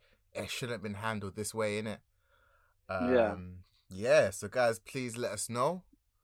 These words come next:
Speaker 1: Uh,
Speaker 2: What about you? What do you, what do you find disgusting in anime? Like,
Speaker 1: That
Speaker 2: is it, are you talking about specific moments or are we talking about stuff that you ge-, genuinely don't
Speaker 1: Yeah,
Speaker 2: like
Speaker 1: but
Speaker 2: in
Speaker 1: e-,
Speaker 2: anime?
Speaker 1: e-, e-, either or, either or, anything that really disgusts you within anime.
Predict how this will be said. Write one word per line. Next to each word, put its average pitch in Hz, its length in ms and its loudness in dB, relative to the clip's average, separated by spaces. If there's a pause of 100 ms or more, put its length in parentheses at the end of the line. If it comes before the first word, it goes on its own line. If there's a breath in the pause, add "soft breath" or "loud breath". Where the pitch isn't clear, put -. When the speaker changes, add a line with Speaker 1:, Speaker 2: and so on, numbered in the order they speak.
(360)
Speaker 1:
Uh, 98 380 0
Speaker 2:
What 156 100 6
about 185 200 8
you? 196 160 6
What 160 200 6
do 147 80 -2
you, 175 300 2
what 170 140 4
do 147 60 0
you 170 140 0
find 117 260 -4
disgusting 104 500 -8
in 101 120 -6
anime? 98 320 -6
Like, 98 180 -8 (520)
Speaker 1:
That - 160 -6 (100)
Speaker 2:
is 101 160 -6
it, 107 240 2
are 117 100 4
you 120 80 6
talking 147 220 6
about 123 300 6
specific 135 500 -2
moments 151 460 2
or 135 100 2
are 127 40 4
we 123 100 2
talking 131 200 2
about 113 260 2
stuff 120 260 0
that 107 180 -2 (300)
you 117 100 -2
ge-, 120 320 4
genuinely 117 520 2 (120)
don't 113 220 2
Speaker 1:
Yeah, - 60 -2
Speaker 2:
like 113 120 2
Speaker 1:
but - 120 -2
Speaker 2:
in 113 120 -6
Speaker 1:
e-, 208 40 6
Speaker 2:
anime? 202 200 -6
Speaker 1:
e-, 208 140 -6 (100)
e-, 214 300 2
either 196 260 4
or, 170 380 6
either 165 200 0
or, 156 280 4
anything 156 420 -2
that 117 120 -8
really 135 240 -4
disgusts 131 540 -2
you 107 120 -4
within 95 260 -8
anime. 113 520 -4